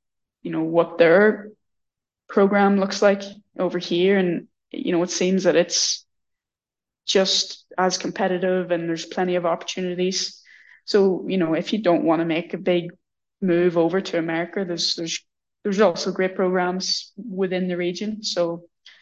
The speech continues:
yeah, there's lots of things to take in. It is a big life decision.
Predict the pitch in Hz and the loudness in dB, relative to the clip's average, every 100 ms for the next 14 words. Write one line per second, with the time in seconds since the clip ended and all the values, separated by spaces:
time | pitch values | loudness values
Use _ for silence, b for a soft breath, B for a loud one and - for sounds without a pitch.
0 | b b b b b 254 233 220 226 233 | b b b b b 4 6 6 4 4
1 | 214 - - - 208 196 196 - - 190 | 0 -2 -10 -2 0 2 0 -4 -2 -2
2 | 185 180 208 214 196 196 196 196 185 175 | -2 -2 0 -2 -2 -2 -4 -4 -4 -2
3 | 165 180 180 180 175 175 220 240 - | -2 -4 -6 -8 -6 -2 0 0 -2